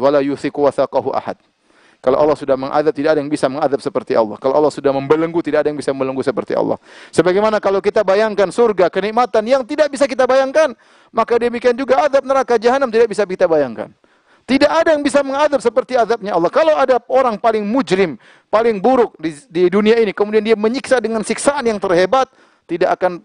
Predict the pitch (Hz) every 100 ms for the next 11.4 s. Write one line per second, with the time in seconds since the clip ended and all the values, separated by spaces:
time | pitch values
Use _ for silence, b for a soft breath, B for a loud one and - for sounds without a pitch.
0 | - 160 165 170 156 151 156 160 139 147
1 | 139 156 160 156 - _ - 151 147 131
2 | 131 123 101 - _ _ _ - 120 143
3 | b 127 160 165 151 160 127 147 147 160
4 | 139 143 139 135 135 123 117 - 135 135
5 | 127 123 120 123 117 107 123 110 185 b
6 | b b - 123 139 147 135 120 120 120
7 | 117 110 160 B B 110 120 123 151 202
8 | 226 220 220 - b 160 - 226 208 202
9 | 196 220 247 269 240 b b b 170 180
10 | 160 208 165 175 170 190 170 170 160 180
11 | 190 175 151